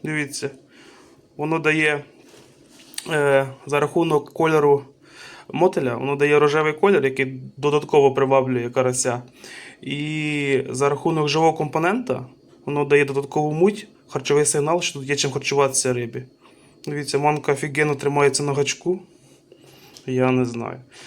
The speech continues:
Я ж кажу, по зимовій риболовлі мене ця манка дуже сильно спасала. Тобто неактивний, м, неактивний карась, він клював <laughs> прямо вообще суперово і кльово. Дивіться, як на це можна не клюнути. Ну, якось так.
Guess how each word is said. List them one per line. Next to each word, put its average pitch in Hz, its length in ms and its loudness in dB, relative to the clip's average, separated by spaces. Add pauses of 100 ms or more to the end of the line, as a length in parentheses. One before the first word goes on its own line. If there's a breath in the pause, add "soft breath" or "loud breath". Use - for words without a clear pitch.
(400 loud breath)
Я 151 80 0
ж - 120 -2
кажу, 143 180 2
по 147 100 2
зимовій 185 360 6
риболовлі 147 460 4
мене 147 300 0
ця 185 120 2
манка 139 300 0
дуже 165 280 4
сильно 131 300 2
спасала. 123 640 0
Тобто 131 320 -6
неактивний, 147 720 2
м, 139 680 -4 (140)
неактивний 147 560 0
карась, 180 360 2
він 147 80 -2
клював 143 440 -2
<laughs> 131 40 -2
прямо 135 180 2
вообще 131 500 0
суперово 147 640 4
і 135 60 4
кльово. 131 460 -2 (300 loud breath)
Дивіться, 139 380 -2
як 139 220 0
на 131 60 -8
це 139 120 -4
можна 135 260 0
не 135 100 -4
клюнути. 131 500 -6 (1000 soft breath)
Ну, 165 400 2
якось 156 480 0
так. - 340 -8